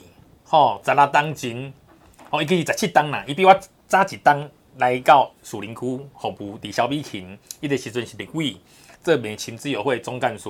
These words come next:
伊先来遮拍拼一年外，过一年我较熟悉思瑶，对做伊的志工开始，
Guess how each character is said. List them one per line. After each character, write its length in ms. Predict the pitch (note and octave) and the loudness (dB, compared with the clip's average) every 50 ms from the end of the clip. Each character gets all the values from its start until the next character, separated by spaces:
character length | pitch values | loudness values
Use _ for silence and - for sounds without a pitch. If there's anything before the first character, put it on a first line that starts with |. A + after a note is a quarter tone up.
| G2+ G2+ | -10 -10
伊 60 | B2 | -8
先 140 | A#2+ C3+ B2+ | -8 -6 -4
来 100 | B2 B2 | -2 2
遮 160 | C#3 D3 D3+ | 2 2 2
拍 220 | D3 - - C#3 B2 | 2 2 2 0 2
拼 120 | - A2+ F2+ F2 - | 0 -4 -10 -10 -12
一 120 | - G#2 G2 | -14 -14 -12
年 240 | G#2 G#2+ G2+ G#2+ A2 | -12 -12 -10 -4 0
外， 280 | A2+ A2 G#2+ G#2+ A2 - _ _ _ _ - - - - - - - _ | 2 2 2 0 -2 -8 _ _ _ _ -20 -20 -20 -20 -20 -20 -18 _
过 100 | - F#3+ | 0 0
一 140 | E3 - - | 0 0 -2
年 160 | G#2+ G2 G2 | -10 -8 -4
我 80 | A#2 C3+ | -4 -2
较 120 | - D3 | -2 -2
熟 120 | C3+ - G#2+ | -4 -4 -6
悉 120 | - - F2+ E2+ F2 - _ | -12 -12 -12 -12 -14 -16 _
思 260 | - - A#2+ A#2+ B2 | -18 -14 -10 -8 -8
瑶， 200 | A#2 F#2 D#2+ E2 - _ _ _ _ _ _ _ _ _ _ _ - - - _ _ _ | -8 -8 -10 -10 -16 _ _ _ _ _ _ _ _ _ _ _ -20 -20 -20 _ _ _
对 140 | - B2+ G2+ | -6 -6 -6
做 200 | - - F#3 E3+ | -2 2 2 2
伊 160 | C#3 B2 B2 | 4 2 -2
的 60 | B2 | -4
志 200 | A#2+ - E3+ D#3 | -4 -4 -8 -6
工 180 | B2 C3 A#2+ B2 | -4 -4 -6 -6
开 160 | - - F#2 | -6 -10 -10
始， 220 | F#2+ - B2+ G#2 | -10 -10 -12 -12